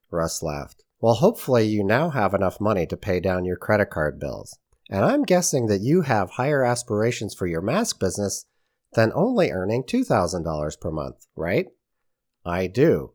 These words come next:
but how can I increase my monthly revenue any further? Haven't we already done all that we can with your five steps to business success?" "We've only just begun. You want to make sure that you invest time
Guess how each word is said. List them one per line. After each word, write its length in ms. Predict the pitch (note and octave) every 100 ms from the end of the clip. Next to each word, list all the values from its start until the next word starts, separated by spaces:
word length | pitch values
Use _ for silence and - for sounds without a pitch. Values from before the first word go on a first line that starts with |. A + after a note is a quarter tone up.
| _
but 300 | F2+ F#2 -
how 180 | - E3
can 220 | F#3 D3+
I 100 | C3+
increase 500 | B2 C3 - C3+ -
my 140 | A#2+ G#2+
monthly 380 | B2 A#2 G#2+
revenue 420 | G2 C#3+ F#3 G2+ G2+
any 200 | G#2+ A2
further? 480 | - G3 A2 A#1+ _ _ _
Haven't 360 | - F2 A#2+ G#2+
we 200 | B2 A#2+
already 500 | G#2 G#2+ A#2+ A#2 E2+
done 400 | E2+ G2+ A2+ C3+
all 280 | F#2 F#2 A2+
that 100 | G#2+
we 160 | A2
can 320 | - G#2+ B2+
with 160 | D3+ -
your 120 | F2+
five 340 | - F#2 G#2+ -
steps 320 | - G2+ -
to 100 | -
business 380 | F2 F2+ G#2 -
success?" 580 | F2 - A2+ E3+ - _ _ _ _
"We've 340 | F#2 G#2 D3 C#3
only 380 | C3 D#3+ D3+ C#3+
just 340 | G#2+ A2+ -
begun. 440 | A#2+ A#2 E2 B1+ - _ _ _ _ -
You 280 | F#2 C#3+
want 260 | G3+ G3+ G3
to 100 | F3
make 220 | E3 D#3+
sure 400 | - D#3 G#2+ F2
that 160 | F2 D#2+
you 180 | G2 B2
invest 400 | B2 A#2+ A#2 -
time 500 | - A#2+ G#2 G#2